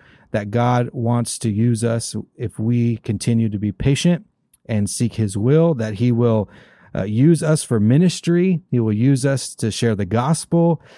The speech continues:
And I think that's exciting to know that no matter where you're at in your life, if you've gotten to a place where you feel like there's no coming back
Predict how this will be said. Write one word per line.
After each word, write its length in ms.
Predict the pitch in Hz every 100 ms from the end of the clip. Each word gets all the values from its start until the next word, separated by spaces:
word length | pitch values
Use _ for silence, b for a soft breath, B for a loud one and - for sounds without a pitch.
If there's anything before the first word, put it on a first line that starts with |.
| B B
And 500 | - 107 104 101 98
I 60 | 104
think 220 | 117 117
that's 200 | 113 110
exciting 500 | 113 - 120 117 110
to 100 | 104
know 320 | 107 107 104 104
that 180 | 110
no 140 | 123 151
matter 200 | 151 147
where 200 | 135 135
you're 100 | 131
at 80 | 123
in 60 |
your 100 | 123
life, 320 | 110 101 101 - _ _ _ _ -
if 200 | 104 -
you've 260 | 113 110
gotten 240 | 101 107 110
to 100 | 110
a 60 |
place 380 | 98 117 107 -
where 100 | 110
you 100 | 107
feel 220 | 98 110
like 220 | 107 104 -
there's 200 | 107 92
no 160 | 117
coming 340 | - 139 120 92
back 500 | 98 107 139 -